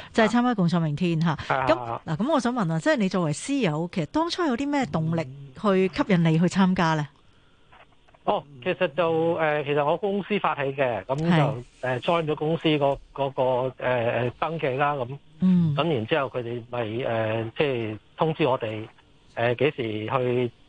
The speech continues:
Speaker 2: 呃，參加嗰個迎新會啊，噉樣咯。
Speaker 1: 嗯，噉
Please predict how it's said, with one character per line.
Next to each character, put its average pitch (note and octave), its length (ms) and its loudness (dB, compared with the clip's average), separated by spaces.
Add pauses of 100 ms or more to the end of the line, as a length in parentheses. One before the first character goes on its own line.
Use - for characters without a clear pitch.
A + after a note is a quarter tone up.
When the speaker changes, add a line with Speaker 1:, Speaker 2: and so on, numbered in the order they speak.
(240)
Speaker 2:
呃， B2 160 0
參 D3+ 220 -6
加 D3 140 2
嗰 C#3 200 -2
個 B2+ 220 2
迎 G#2+ 180 -4
新 C#3+ 300 -2
會 C3 120 4
啊， B2+ 220 2
噉 A2+ 80 -8
樣 C3 220 -4
咯。 D3+ 120 -2 (360)
Speaker 1:
嗯， G3 140 6 (300)
噉 F4+ 80 2